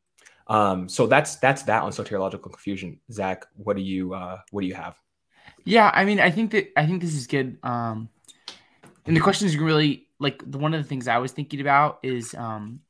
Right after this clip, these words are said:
Speaker 2: I mean, there's different moves you can make. Like, Emerson had a conversation we talked about, like, C S Lewis in The Last Battle. Um, you could say, like, soteriological con-, confusion, um, isn't necessarily gonna, like,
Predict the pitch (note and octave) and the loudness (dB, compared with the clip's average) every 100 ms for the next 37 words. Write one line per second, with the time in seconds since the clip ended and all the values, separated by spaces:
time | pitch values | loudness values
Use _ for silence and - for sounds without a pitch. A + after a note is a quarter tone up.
0 | _ _ - E3 E3+ G3+ D3+ B2 B2+ C3+ | _ _ -4 -2 0 -2 -4 -4 -4 -4
1 | - D3 D3 C3+ - - - C#3 C3+ C3+ | -2 -2 -2 -4 -10 -14 -6 -2 -2 -2
2 | B2 A#2+ B2+ A#2+ B2+ B2 C3 B2 A#2+ - | -4 -4 -6 -6 -6 -6 -6 -4 -4 -2
3 | A#2+ A2+ - A#2+ A#2+ A2+ A2+ A2+ A2+ - | -4 -4 -6 -6 -6 -8 -6 -6 -6 -6
4 | A#2 A2+ - G#2 G#2 G#2+ A2 - - - | -2 -2 -2 -2 -2 -2 -8 -12 -20 -14
5 | - A#2 G#2+ G#2+ A2 A2 A2+ C3 A#2 A2+ | 0 2 4 0 -6 -8 -8 -4 -4 -4
6 | A2+ A#2 - A#2 A2+ A2+ - A#2 - B2 | -10 -12 -6 -4 -4 -8 -12 -12 -6 -6
7 | B2+ B2 A#2 A#2 A2+ - - - A#2 G#2+ | -2 0 0 -2 -4 -12 -10 0 4 4
8 | G#2 G2+ - - _ _ _ _ _ - | 2 -6 -12 -20 _ _ _ _ _ -4
9 | B2+ D3 B2 B2 C#3 C3 B2+ B2 A#2 G2+ | 0 0 0 -6 -4 -2 -2 -2 -4 -6
10 | A2 - | -8 -12